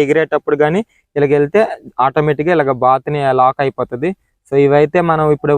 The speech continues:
ఉచ్చులు అయితే వేద్దాం. ఇంకా రెండు మూడు ఉచ్చులు ఉన్నాయి, ఇవైతే కట్టేసి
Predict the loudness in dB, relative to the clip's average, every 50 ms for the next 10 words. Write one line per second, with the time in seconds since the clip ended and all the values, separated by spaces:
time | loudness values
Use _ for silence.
0 | 0 0 -2 -2 0 2 2 2 2 0 2 2 2 0 0 -2 -4 -2 -4 -2
1 | -2 0 0 0 0 0 0 2 2 4 4 2 2 0 -2 -2 0 0 0 0
2 | -2 -2 -2 -2 0 2 2 2 0 -2 -4 -4 -4 -2 0 -2 -2 0 0